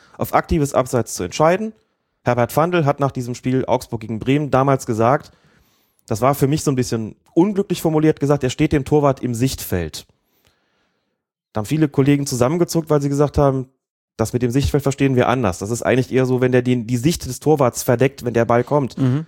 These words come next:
Speaker 1: Der Ball ist aber auf der anderen Seite, da ist kein, ne? Gemeint war aber, er beeinflusst eben die Handlung des Torwarts. Deswegen bin ich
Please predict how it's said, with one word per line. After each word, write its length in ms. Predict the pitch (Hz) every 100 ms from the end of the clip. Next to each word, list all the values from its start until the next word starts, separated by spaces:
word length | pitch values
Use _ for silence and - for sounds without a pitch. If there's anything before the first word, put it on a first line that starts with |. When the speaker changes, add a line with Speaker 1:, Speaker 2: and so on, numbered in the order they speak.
| -
Speaker 1:
Der 60 |
Ball 100 | 110
ist 80 | 123
aber 80 | 127
auf 60 | 120
der 140 | 101
anderen 200 | 143 135
Seite, 240 | 101 98
da 80 | 104
ist 220 | - 139
kein, 240 | - 107 90
ne? 180 | 113 156 _ _
Gemeint 400 | 117 110 143 180
war 180 | 170 -
aber, 380 | 143 151 143 - _ - _
er 80 | 123
beeinflusst 540 | 123 123 135 127 -
eben 360 | 117 107 98 - _ _ -
die 120 | - - _
Handlung 380 | - 127 131 107
des 140 | 101
Torwarts. 560 | - 101 90 82 80 - _ _ _ _ _ 110
Deswegen 260 | 117 143
bin 140 | 135 190
ich 200 | 214